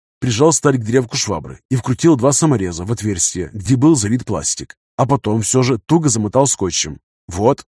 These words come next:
теперь хоть какой-то шанс выжить есть". Девушка осмотрела оружие взглядом инспектора по контролю качества с десятилетним стажем работы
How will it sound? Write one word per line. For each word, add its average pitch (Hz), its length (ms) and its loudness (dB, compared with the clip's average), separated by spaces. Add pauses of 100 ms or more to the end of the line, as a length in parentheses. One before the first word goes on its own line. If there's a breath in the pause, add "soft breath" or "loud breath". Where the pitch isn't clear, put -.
теперь 143 320 4
хоть 156 240 0
какой-то 131 460 0
шанс 127 340 0
выжить 123 340 0
есть". 123 380 0 (340)
Девушка 117 400 0
осмотрела 135 540 2
оружие 110 360 0
взглядом 131 440 2
инспектора 113 560 -2
по - 100 -6
контролю 139 400 2
качества 90 600 -6
с 85 120 -4
десятилетним 127 640 0
стажем 123 360 0
работы 123 460 -6